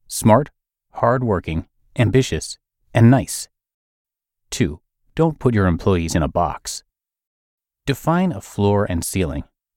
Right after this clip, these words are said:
In other words, provide a framework, basic structure, and expectations,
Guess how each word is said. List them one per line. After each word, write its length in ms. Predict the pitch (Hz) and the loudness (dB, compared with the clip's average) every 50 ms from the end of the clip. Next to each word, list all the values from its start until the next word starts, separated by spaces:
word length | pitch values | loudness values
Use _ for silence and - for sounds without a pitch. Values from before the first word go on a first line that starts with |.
| _ - | _ -2
In 120 | 131 120 | 0 0
other 160 | 104 95 87 | 2 0 -2
words, 240 | 82 82 80 - - | -2 -4 -8 -8 -10
provide 400 | - - 104 95 107 104 98 87 | -4 -2 2 2 4 2 2 0
a 40 | 78 | -4
framework, 720 | - - - 107 104 98 95 92 87 87 87 - - - - _ - | -6 -2 2 2 4 4 2 2 0 -2 -4 -6 -14 -20 -20 _ -6
basic 320 | - 120 - - 107 - | -4 -4 0 0 -2 -2
structure, 540 | - - 87 78 - - - 82 80 80 - - | 0 0 0 0 0 0 -4 -4 -4 -4 -6 -2
and 180 | - 92 85 | -2 0 0
expectations, 760 | 80 80 - - - 73 - - - 123 117 - 85 78 - | 0 -2 -4 -4 -8 -8 -4 2 2 2 2 2 0 -6 -6